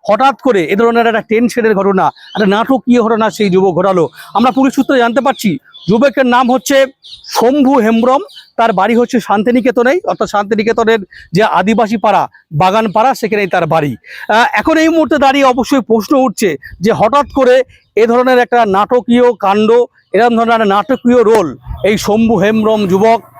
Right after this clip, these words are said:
আহ, কেন নিল, এটাই এখন সবচেয়ে বড় প্রশ্ন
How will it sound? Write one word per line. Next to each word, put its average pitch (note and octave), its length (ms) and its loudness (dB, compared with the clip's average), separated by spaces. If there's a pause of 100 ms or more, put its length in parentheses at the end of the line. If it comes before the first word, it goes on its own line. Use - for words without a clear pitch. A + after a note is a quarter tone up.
(240)
আহ, G3 300 2
কেন A#3+ 240 2
নিল, A3 280 0 (260)
এটাই A3+ 220 0
এখন B3 280 0
সবচেয়ে - 420 0
বড় G#3 240 0
প্রশ্ন F#3 500 0